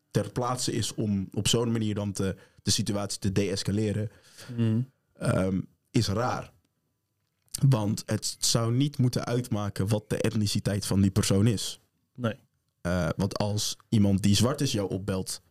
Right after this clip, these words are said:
Speaker 1: om te zeggen van, "Yo, iemand valt mij aan," of een wit persoon of een geel persoon of wat persoon dan ook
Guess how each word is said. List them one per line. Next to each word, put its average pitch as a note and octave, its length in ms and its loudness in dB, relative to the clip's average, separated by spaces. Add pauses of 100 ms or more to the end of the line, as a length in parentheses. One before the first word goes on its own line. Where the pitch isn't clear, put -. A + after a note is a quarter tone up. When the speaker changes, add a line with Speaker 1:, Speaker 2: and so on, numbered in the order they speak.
(140)
Speaker 1:
om F#2+ 100 4
te F2+ 100 4
zeggen F#2+ 200 4
van, G#2+ 100 4
"Yo, A2 240 2 (240)
iemand G2 260 2
valt G2 180 -2
mij G2 180 -2
aan," F#2+ 280 2 (880)
of - 460 -2
een F#2 160 4
wit D3 160 4
persoon G2+ 420 -2
of G2 160 -2
een A2 140 4
geel A2+ 220 4
persoon G2+ 320 0
of F#2+ 60 -2
wat A2+ 180 -2
persoon G#2 320 0
dan F#2+ 180 0
ook A2+ 60 6